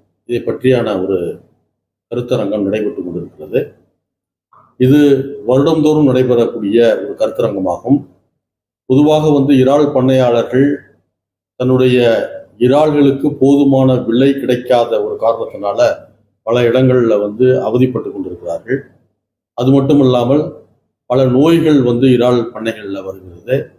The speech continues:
ஆ, மேலும் இப்போ கால பருவ சூழ்நிலை மாறுதல் காரணமாக அதனுடைய இறாலுடைய, அ, வளர்ச்சியும் தடைபடக்கூடிய ஒரு சூழ்நிலை ஏற்பட்டு கொண்டிருக்கிறது. அ, மேலும்,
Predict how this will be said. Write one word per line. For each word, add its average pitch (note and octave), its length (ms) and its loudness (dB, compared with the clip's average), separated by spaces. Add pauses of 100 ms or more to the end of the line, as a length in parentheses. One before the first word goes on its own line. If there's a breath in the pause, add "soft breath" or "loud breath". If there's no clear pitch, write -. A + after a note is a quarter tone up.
(960)
ஆ, A#2 420 2
மேலும் D3+ 600 0 (460)
இப்போ C3+ 400 0
கால D#3 300 2
பருவ D3+ 360 0
சூழ்நிலை C3 640 2
மாறுதல் C3+ 520 0
காரணமாக A2 560 -2 (680)
அதனுடைய A2+ 640 0
இறாலுடைய, C3+ 920 2 (640)
அ, G#2 160 -8
வளர்ச்சியும் D3+ 840 2
தடைபடக்கூடிய A#2+ 840 0
ஒரு G2 100 -4
சூழ்நிலை G#2 520 0 (140)
ஏற்பட்டு G2+ 340 -8
கொண்டிருக்கிறது. F2 760 -6 (760)
அ, A2+ 360 2
மேலும், D#3+ 720 0